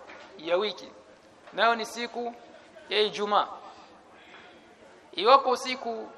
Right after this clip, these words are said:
inayo fadhila ya hali hii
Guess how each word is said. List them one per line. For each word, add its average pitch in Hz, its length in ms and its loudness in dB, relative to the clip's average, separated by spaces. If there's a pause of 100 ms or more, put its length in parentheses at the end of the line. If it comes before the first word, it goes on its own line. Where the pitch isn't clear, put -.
(840)
inayo 226 440 2
fadhila 196 580 4 (1120)
ya 185 180 2
hali 196 240 4
hii 170 220 -6